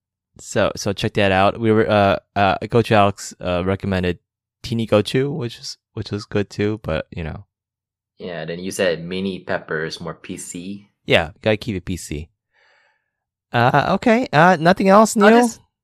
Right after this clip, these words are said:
Speaker 2: one, one thing I wanna say about those, those Mini Pepper episodes. I don't know who we have in the Spicy Gang who want to become the Spiciest Gang members, but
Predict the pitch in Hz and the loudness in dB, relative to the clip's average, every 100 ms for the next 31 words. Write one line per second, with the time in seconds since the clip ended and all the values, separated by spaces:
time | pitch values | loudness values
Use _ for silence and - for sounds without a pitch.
0 | _ _ - 220 233 220 196 160 147 147 | _ _ -4 0 0 2 2 2 2 2
1 | 123 117 113 104 95 - - 113 107 98 | 4 4 2 0 -2 -10 -12 -2 -2 -2
2 | 104 104 98 98 - 85 76 85 80 85 | -6 -6 -4 -6 -4 -6 -6 -12 -8 -6
3 | 85 82 - _ _ _ _ _ _ 143 | -6 -8 -18 _ _ _ _ _ _ 0
4 | 165 151 135 123 120 113 107 98 95 92 | 2 4 2 2 0 0 0 0 0 -4
5 | - 92 92 - 82 78 - 82 80 76 | -8 -12 -10 -8 -8 -8 -8 -6 -4 -6
6 | 80 78 _ _ _ _ - 92 90 82 | -10 -14 _ _ _ _ -8 -4 -4 -6
7 | 80 - 90 82 80 - - 87 85 - | -12 -6 -4 -4 -6 -12 -6 -4 -4 -8
8 | 80 - 90 82 78 78 78 87 92 104 | -10 -8 -6 -6 -6 -10 -8 -6 -6 -8
9 | - _ _ _ _ _ _ _ - 87 | -12 _ _ _ _ _ _ _ -2 -2
10 | 73 - | -2 -6